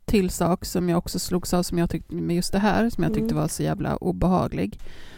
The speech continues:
Speaker 1: Att, eh, när man sitter utifrån och läser det, och det som jag var inne på nyss med att det är så uppenbart,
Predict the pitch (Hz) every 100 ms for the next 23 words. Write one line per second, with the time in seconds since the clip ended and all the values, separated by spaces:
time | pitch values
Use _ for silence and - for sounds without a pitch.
0 | - - - - - - - 180 202 208
1 | 233 - 214 180 170 165 165 165 170 -
2 | 175 147 180 185 175 - 156 160 160 175
3 | 175 165 - 156 - - - 180 180 170
4 | - 208 - 165 175 170 170 - - -